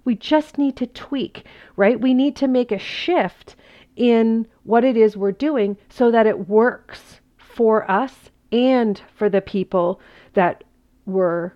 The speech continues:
we're wanting to serve, whatever it is, whether it's your relationships in your life, your family, your friends, your career.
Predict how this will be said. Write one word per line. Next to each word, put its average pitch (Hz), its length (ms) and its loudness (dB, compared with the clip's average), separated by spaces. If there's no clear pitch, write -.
we're 202 160 -2
wanting 196 400 0
to 233 100 -6
serve, - 420 -4
whatever 415 360 2
it 359 60 2
is, 240 200 -2
whether 220 280 4
it's 208 160 -2
your 175 80 -4
relationships 277 800 -4
in 269 80 -4
your 277 160 -2
life, 269 240 0
your 220 100 -8
family, 254 500 0
your 262 120 -8
friends, 254 560 0
your 170 140 -6
career. 254 800 0